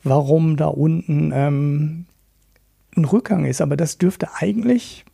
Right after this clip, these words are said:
auch nur das Durchschnittsvermögen senken, ne? Und nicht das Gesamtvermögen der unteren Hälfte. Wie gesagt, klar kann sein, dass dann oben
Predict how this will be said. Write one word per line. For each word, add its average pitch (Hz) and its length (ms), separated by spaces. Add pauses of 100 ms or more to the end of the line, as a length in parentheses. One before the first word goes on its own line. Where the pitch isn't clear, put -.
(280)
auch 156 420
nur 180 380 (160)
das 156 420 (120)
Durchschnittsvermögen - 2500 (500)
senken, 113 640
ne? 156 120
Und 131 240
nicht - 400
das 160 280
Gesamtvermögen 143 840
der 127 140
unteren 143 360
Hälfte. 143 440 (140)
Wie 156 100
gesagt, 151 340
klar 160 280
kann 160 180
sein, 170 240
dass - 180
dann 156 200
oben 190 440